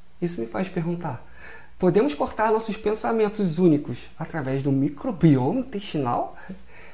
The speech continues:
Não é tão louco quanto parece, né? Algumas experiências, é, mostram que mudanças na dieta podem desencadear, são grandes, tá? Só que, embora é temporário, né, mudanças no microbioma de um corpo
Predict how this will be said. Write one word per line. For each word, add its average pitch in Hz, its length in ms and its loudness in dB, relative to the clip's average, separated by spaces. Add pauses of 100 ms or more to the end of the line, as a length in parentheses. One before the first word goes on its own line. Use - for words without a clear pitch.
(500)
Não - 200 -2
é 151 60 0
tão 147 160 -2
louco 135 240 0
quanto 135 240 -4
parece, 135 460 0 (120)
né? 127 220 -4 (400)
Algumas 175 360 2
experiências, 165 680 0 (680)
é, 151 140 -2
mostram 147 460 2
que - 400 0 (140)
mudanças 165 540 2
na 156 200 -2
dieta 160 520 -2 (540)
podem 151 360 2
desencadear, 143 880 0 (880)
são 254 200 2
grandes, 170 400 4
tá? 147 220 2
Só - 140 -6
que, - 160 -4
embora 175 320 2
é 175 180 0
temporário, 170 640 0
né, 151 240 -4
mudanças 170 460 2
no 170 80 4
microbioma 160 640 2 (260)
de 131 160 0
um 214 80 4
corpo - 480 -2